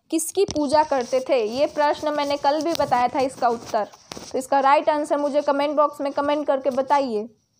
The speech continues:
बी पशुपति। चलिए अगले प्रश्न की ओर बढ़ते हैं। निम्नलिखित में से कौन सा एक सिंधु घाटी सभ्यता के खोजकर्ता थे? ये भी मैंने कल बताया था।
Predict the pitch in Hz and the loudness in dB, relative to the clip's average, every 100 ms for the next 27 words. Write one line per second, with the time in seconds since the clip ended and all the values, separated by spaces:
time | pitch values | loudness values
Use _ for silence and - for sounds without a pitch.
0 | _ _ _ _ _ 226 220 294 240 247 | _ _ _ _ _ -6 -2 -2 -2 -8
1 | - - 262 285 269 220 - - - _ | -4 -2 0 -2 -2 -4 -4 -16 -16 _
2 | _ 277 277 269 220 - - 262 285 285 | _ -2 0 0 -4 -6 -6 -2 -2 0
3 | 285 285 277 277 277 262 262 269 277 320 | -2 0 -6 -2 -2 0 0 0 -2 -2
4 | - _ _ _ _ _ _ _ _ _ | -6 _ _ _ _ _ _ _ _ _
5 | _ _ _ - _ _ _ - _ _ | _ _ _ -20 _ _ _ -20 _ _
6 | _ _ - 262 339 392 349 339 370 320 | _ _ -6 0 0 2 0 0 -4 0
7 | 311 285 254 262 294 339 381 381 370 - | 0 2 0 2 2 2 2 2 2 0
8 | 262 254 - - 294 294 359 320 311 269 | 0 -2 -4 -4 -2 0 0 0 2 2
9 | 254 254 240 269 - - - - 285 320 | 2 -6 -6 -8 -12 -20 -4 2 2 2
10 | 320 330 349 311 302 - 311 294 - 285 | 2 2 2 0 -2 0 2 2 4 0
11 | 262 269 269 254 226 269 330 392 381 349 | 2 0 2 0 0 2 2 2 2 2
12 | 320 311 285 262 262 240 240 233 233 - | 2 2 2 2 2 0 0 -2 -2 -8